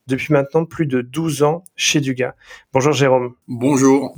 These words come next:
Speaker 1: Écoute, c'est un vrai, euh, plaisir, euh, d'être avec toi aujourd'hui. Euh,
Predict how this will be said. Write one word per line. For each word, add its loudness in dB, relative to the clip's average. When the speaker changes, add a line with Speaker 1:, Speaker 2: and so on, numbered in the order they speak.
Speaker 1:
Écoute, -2
c'est 2
un 2
vrai, 2
euh, 2
plaisir, 2
euh, 0
d'être -2
avec -2
toi 2
aujourd'hui. 0
Euh, 0